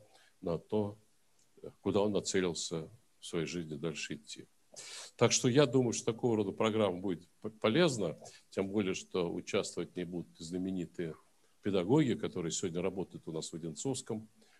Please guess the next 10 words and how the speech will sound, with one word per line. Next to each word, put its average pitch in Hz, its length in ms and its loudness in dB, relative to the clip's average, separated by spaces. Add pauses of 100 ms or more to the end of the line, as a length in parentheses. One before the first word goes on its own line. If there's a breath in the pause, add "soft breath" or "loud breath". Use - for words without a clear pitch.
лицее, 87 560 -2 (680)
фамилии 73 360 -10
такие - 320 -14
известные, 82 460 -6
и - 20 -8
Пинская, 110 460 -6
и 73 80 -10
Язвина, 90 540 -4
они 78 140 -6
будут, 71 220 -12